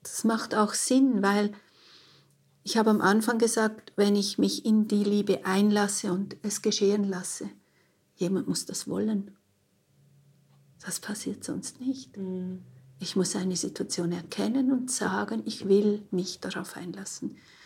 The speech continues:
Speaker 1: Und ich muss auch sagen, jetzt will ich es nicht mehr.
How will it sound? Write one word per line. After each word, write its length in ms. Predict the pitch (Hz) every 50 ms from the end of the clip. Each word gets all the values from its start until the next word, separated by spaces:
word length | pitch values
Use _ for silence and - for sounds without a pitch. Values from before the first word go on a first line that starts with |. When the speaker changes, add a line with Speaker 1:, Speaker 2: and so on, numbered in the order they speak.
| - _ -
Speaker 1:
Und 120 | - 214 226
ich 140 | 214 -
muss 240 | 226 208 208 - -
auch 160 | - 196 196
sagen, 480 | 196 - - 202 180 185 190 202 185 -
jetzt 540 | - 202 202 202 220 233 240 247 - - -
will 140 | - 220 214
ich 120 | 202 -
es 160 | 220 208 - -
nicht 280 | 220 226 - - -
mehr. 200 | - 170 175 175